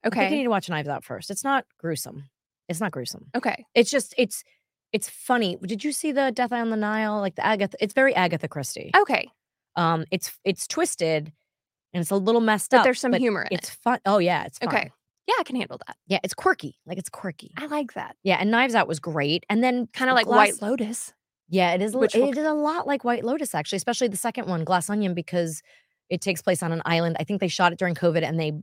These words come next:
Speaker 1: bring covid into it, actually. Like, the reason they're all together on an island
Speaker 2: Not
Speaker 1: is
Speaker 2: too
Speaker 1: 'cause,
Speaker 2: soon?
Speaker 1: because of covid. Well, I think they were shooting it during it, and s-, I, I have a feeling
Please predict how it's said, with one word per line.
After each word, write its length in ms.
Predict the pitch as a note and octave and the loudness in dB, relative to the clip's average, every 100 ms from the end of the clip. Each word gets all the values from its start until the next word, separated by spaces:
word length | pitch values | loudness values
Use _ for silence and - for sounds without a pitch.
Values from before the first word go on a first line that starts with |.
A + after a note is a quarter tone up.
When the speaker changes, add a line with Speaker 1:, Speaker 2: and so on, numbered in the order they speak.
| _ - - | _ -12 0
Speaker 1:
bring 200 | G3 F#3+ | 0 2
covid 240 | F3+ D3 | 0 0
into 260 | C#3+ E3+ A#2 | 0 -2 -4
it, 100 | A#2+ | -6
actually. 520 | G2 - - - C#3 _ _ - | -6 -8 -8 -10 -12 _ _ -4
Like, 100 | E3+ | -2
the 60 | E3+ | 2
reason 220 | G3 F#3 | 2 4
they're 120 | D#3 | 2
all 100 | D#3 | 2
together 260 | D3+ D#3+ C#3+ | 2 0 0
on 80 | |
an 40 | D3 | 2
island 140 | D3+ | 4
Speaker 2:
Not 140 | D3+ C4+ | 6 6
Speaker 1:
is 80 | |
Speaker 2:
too 20 | - | 4
Speaker 1:
'cause, 220 | E3+ F#3+ | 0 2
Speaker 2:
soon? 260 | A#3+ B3+ C#4 | 0 0 0
Speaker 1:
because 240 | E3+ F3 | 0 2
of 100 | D#3 | 0
covid. 340 | - D#3 C#3+ D3 - - _ - | -2 -2 -2 -6 -14 -20 _ 4
Well, 180 | G#3 G3+ | 6 6
I 80 | G3+ | 4
think 160 | C4 C4+ | 2 4
they 80 | |
were 100 | D4 G#3+ | 4 4
shooting 340 | - A3+ G#3 | 2 2 2
it 100 | E3 | 0
during 240 | F#3+ F3+ | 2 2
it, 120 | E3+ D3+ | 2 0
and 140 | E3 | -2
s-, 280 | E3 - - - | -4 -6 -8 -4
I, 120 | E3 _ - | -4 _ -6
I 60 | |
have 300 | D#3 D3 F#3 | -4 0 0
a 60 | A#3 | 0
feeling 500 | F3 D#3 G#3 F#3 D3+ | -2 0 2 2 0